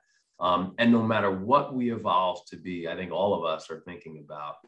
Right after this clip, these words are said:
how do we incorporate the very best that we got out of this, like having dinner with your family and spending time at home, um, with the, the desire, the desire to be in front of our team,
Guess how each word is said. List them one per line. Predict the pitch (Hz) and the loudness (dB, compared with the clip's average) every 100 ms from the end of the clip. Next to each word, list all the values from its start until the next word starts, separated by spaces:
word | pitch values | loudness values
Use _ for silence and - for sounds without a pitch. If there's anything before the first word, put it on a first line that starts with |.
| _ _ | _ _
how | 110 107 | -4 -2
do | |
we | 107 | -2
incorporate | 95 92 90 87 82 82 | -4 -4 -6 -4 -8 -8
the | |
very | 82 87 85 | -10 -6 -6
best | 82 87 80 | -6 -8 -8
that | 80 | -12
we | 78 | -12
got | 78 80 76 | -10 -8 -6
out | 73 | -6
of | 82 | -10
this, | 78 - - - | -12 -14 -18 -20
like | 78 73 - - _ _ | -16 -16 -16 -20 _ _
having | 85 80 80 | -8 -8 -8
dinner | 85 82 | -8 -8
with | 80 78 | -8 -8
your | 78 | -12
family | 80 80 80 80 | -8 -8 -6 -8
and | 76 | -10
spending | - 78 78 | -6 -6 -6
time | 78 78 78 | -6 -4 -2
at | |
home, | 92 117 107 104 - - _ - | 4 6 6 2 -4 -20 _ -2
um, | 90 92 90 85 82 - | 4 6 6 4 -4 -8
with | 101 101 95 - - - | 0 2 2 -4 -18 -6
the, | 95 90 85 - - | 2 4 4 2 -8
the | 95 87 80 78 _ | -4 -4 -4 -10 _
desire, | 104 92 101 101 98 85 80 - _ | 0 4 6 8 8 6 2 -4 _
the | 92 | -6
desire | 92 85 95 101 90 | -4 2 6 6 6
to | 87 | 2
be | 90 | 0
in | 87 | -2
front | - 87 | -2 -2
of | 85 | 0
our | 85 80 | 0 0
team, | - 90 87 85 | -2 -4 -2 -6